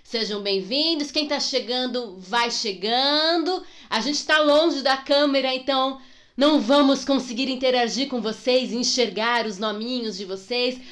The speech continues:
mas sejam bem-vindas e bem-vindos ao Papo Curvo, que, como o Henry Chuang disse,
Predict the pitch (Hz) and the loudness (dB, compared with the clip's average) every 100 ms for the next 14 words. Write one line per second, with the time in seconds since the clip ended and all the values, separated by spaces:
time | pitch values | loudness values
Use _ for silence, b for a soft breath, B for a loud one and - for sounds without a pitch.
0 | - 254 254 320 285 262 247 226 233 226 | -2 -2 0 -2 0 2 0 0 -2 -2
1 | 220 214 208 220 233 214 247 269 277 254 | -2 -4 -2 -4 -4 0 2 2 2 2
2 | 294 330 330 320 320 320 294 302 302 339 | 2 0 -8 -6 -4 -2 -4 -6 -8 -4
3 | 294 277 269 240 233 247 254 339 320 311 | 0 0 0 -2 -4 -6 -8 -4 -2 0
4 | 330 311 330 269 320 339 - 359 | -2 -4 -6 -6 -6 -6 -4 -6